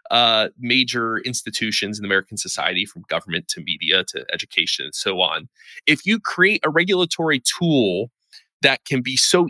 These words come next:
easily abused for partisan gain, who do you think is ultimately, even if you get to use it right now to protect your speech and to punish other kinds of speech, who do you think is gonna be the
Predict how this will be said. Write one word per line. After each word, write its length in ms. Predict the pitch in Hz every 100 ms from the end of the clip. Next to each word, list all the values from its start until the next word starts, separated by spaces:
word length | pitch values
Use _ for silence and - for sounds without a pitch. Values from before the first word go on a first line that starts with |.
| 160
easily 400 | 160 147 135 127
abused 840 | 127 - 123 127 117 104 101 -
for 100 | 113
partisan 540 | - - 127 120 113 107
gain, 480 | 110 107 92 80 95 - _ -
who 180 | 214 226
do 140 | 208
you 80 | 202
think 200 | 208 180
is 140 | 156 -
ultimately, 640 | 160 160 123 107 78 -
even 180 | - 190
if 120 | 208
you 100 | 190
get 160 | 175 190
to 80 | 151
use 220 | 147 139
it 80 | -
right 220 | 127 135 -
now 500 | 120 127 101 85 107 _
to 80 | -
protect 420 | - - 110 -
your 100 | 95
speech 460 | - - 92 92 82
and 120 | 101
to 140 | 78 98 _ _ _ -
punish 400 | - 101 - -
other 160 | 95 95
kinds 300 | - 95 90
of 80 | -
speech, 360 | - 78 - - _ _
who 160 | - 226
do 80 | 202
you 80 |
think 220 | 185 180 156
is 80 |
gonna 160 | 143 139
be 120 | 127
the 140 | 110